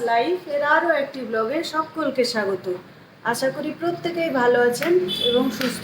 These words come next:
আছেন। তো ব্লগটা এখন থেকেই শুরু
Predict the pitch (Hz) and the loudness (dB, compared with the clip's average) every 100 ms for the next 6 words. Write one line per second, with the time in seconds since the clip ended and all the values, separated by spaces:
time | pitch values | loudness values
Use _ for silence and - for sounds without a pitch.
0 | 220 185 - 185 165 - - - - - | 0 0 0 -2 -4 -6 -10 -10 -12 -12
1 | - - - - 277 269 269 269 269 330 | -12 -8 -8 -2 0 4 4 2 2 2
2 | 349 - - 233 262 320 311 339 339 - | 2 -2 -6 -2 0 2 2 2 2 0
3 | 320 | 0